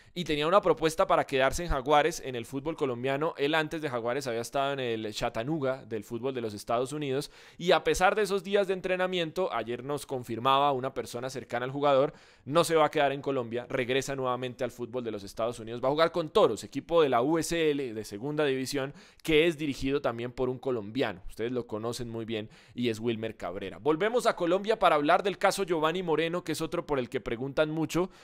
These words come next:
Sin avances, el Medellín, nos han dicho, em,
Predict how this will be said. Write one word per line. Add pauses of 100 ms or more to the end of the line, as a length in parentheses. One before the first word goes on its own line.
(220)
Sin
avances,
el
Medellín,
nos
han
dicho,
em,